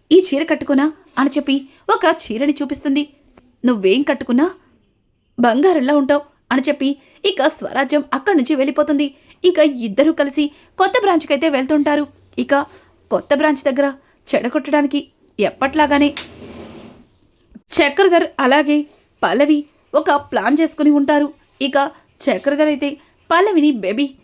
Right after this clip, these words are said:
ఒక్కసారి అటు చూడు, ఇద్దరూ కలిసి ఆటోలో ఈ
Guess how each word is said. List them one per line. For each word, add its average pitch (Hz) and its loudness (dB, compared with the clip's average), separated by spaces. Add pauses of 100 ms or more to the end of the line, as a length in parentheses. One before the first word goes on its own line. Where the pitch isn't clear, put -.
(300)
ఒక్కసారి 226 -4
అటు 240 -6 (100)
చూడు, 285 0 (440)
ఇద్దరూ 226 -2
కలిసి 269 -2 (380)
ఆటోలో 339 0 (300)
ఈ 269 0